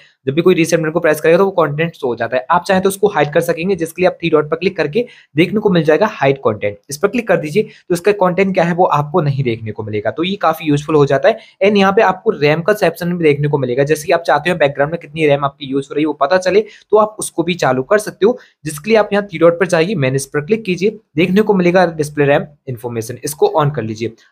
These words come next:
अब रीसेट बटन को प्रेस करने पे आपको कितना रैम यहाँ पे यूज हो रहा है और कितना स्पेस है वो देख सकते हो। तो ये काफी यूजफुल हो जाता है।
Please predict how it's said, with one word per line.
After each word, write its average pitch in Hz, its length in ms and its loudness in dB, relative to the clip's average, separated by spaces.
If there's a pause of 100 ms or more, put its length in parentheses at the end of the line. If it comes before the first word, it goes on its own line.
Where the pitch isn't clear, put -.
अब 135 80 0
रीसेट 208 280 2
बटन 214 260 2
को 208 80 2
प्रेस 180 240 2
करने 185 200 -2
पे 190 80 0
आपको 175 220 0
कितना 151 280 -2
रैम 143 320 0
यहाँ 123 280 -4
पे 131 100 -10
यूज 180 240 -4
हो 175 60 0
रहा 175 100 2
है 160 60 2
और 147 160 -2
कितना - 260 -14
स्पेस 180 300 -2
है 214 120 2 (320)
वो 220 80 4
देख 151 220 0
सकते - 260 -12
हो। 110 60 -6
तो 139 120 -8
ये 202 120 -2
काफी 196 280 0
यूजफुल 156 320 -4
हो 135 120 -4
जाता 107 280 -4
है। 110 140 -4